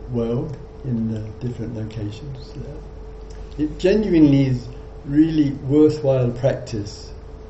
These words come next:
to, uh, explore this. It may not be as difficult as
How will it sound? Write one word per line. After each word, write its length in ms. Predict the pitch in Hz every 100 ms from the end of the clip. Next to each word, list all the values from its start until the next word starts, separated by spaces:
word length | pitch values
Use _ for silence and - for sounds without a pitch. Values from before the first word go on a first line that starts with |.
| - - - - - -
to, 540 | - 123 113 110 104 107
uh, 580 | 104 107 - - - 120
explore 600 | - - 156 147 127 120 -
this. 380 | 113 107 101 - - - - - - - - - -
It 160 | 151 202
may 300 | 170 214 233
not 400 | 202 185 143 135
be 480 | 170 175 127 120 - - - - - - - -
as 220 | 139 107 -
difficult 880 | - 214 185 - 135 120 - - - - - - - - -
as 480 | 147 147 143 143 -